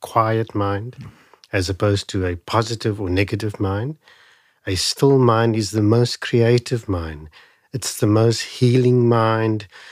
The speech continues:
Speaker 1: When the mind is still, every immune cell is dancing with joy and is resilient, is optimized, and it's the right dose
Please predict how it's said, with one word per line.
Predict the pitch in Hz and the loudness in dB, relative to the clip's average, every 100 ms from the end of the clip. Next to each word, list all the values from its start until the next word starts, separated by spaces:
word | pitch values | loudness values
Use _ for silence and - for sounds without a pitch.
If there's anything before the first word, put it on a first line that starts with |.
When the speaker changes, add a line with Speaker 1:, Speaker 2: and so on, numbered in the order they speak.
| - _ | -20 _
Speaker 1:
When | 120 104 107 | 0 4 4
the | |
mind | 101 110 120 139 139 | 4 4 4 2 0
is | 135 | -4
still, | - - 135 123 123 | -6 -2 2 2 2
every | 123 123 127 135 | 2 2 0 2
immune | 123 113 107 120 131 131 | 4 4 6 6 6 2
cell | - - 113 98 87 | -2 -4 -2 -2 -4
is | 90 - _ | -10 -12 _
dancing | 101 110 117 - 110 104 | 2 4 4 0 0 0
with | 95 90 | -2 -4
joy | - 101 95 98 92 - - _ _ | -2 0 2 -2 -4 -10 -20 _ _
and | - 98 | -4 0
is | 95 90 95 | 0 0 0
resilient, | 95 90 87 127 127 127 123 123 120 - - | -2 -2 2 2 2 0 0 -2 -6 -12 -12
is | 127 95 90 87 - | -8 -6 -6 -8 -4
optimized, | 123 - - 123 117 110 107 107 107 - | -4 -4 0 2 4 2 2 0 -2 -6
and | 117 95 92 95 | -10 -6 -4 -6
it's | 120 98 - - - _ _ _ _ _ | -8 -14 -12 -12 -12 _ _ _ _ _
the | 110 | -4
right | 85 101 139 131 | 0 2 2 0
dose | - 110 113 - - - | 0 2 2 -2 -8 -12